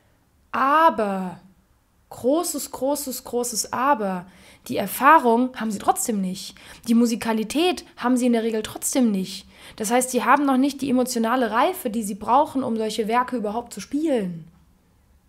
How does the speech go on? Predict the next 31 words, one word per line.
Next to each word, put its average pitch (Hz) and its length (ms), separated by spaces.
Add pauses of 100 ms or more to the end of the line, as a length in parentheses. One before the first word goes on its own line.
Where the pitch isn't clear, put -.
(1600)
Und 262 140
ich 302 100
spreche 285 420
absolut 415 640
aus 320 200
Erfahrung, 330 640
Leute, 196 400
wenn 208 100
ich 208 160
sage, 269 460 (340)
ich - 120
habe 269 280
mit 240 180
siebzehn 254 520
Werke 226 320
gespielt, 285 560 (320)
die 247 80
ich 254 100
dann - 140
mit 226 140
vierundzwanzig 240 680
wieder 311 240
gespielt 202 460
habe 196 260
und 208 180
dann 185 180
konnte 311 280
ich 320 80
sie 330 160
wirklich 240 380 (160)
interpretieren. 190 880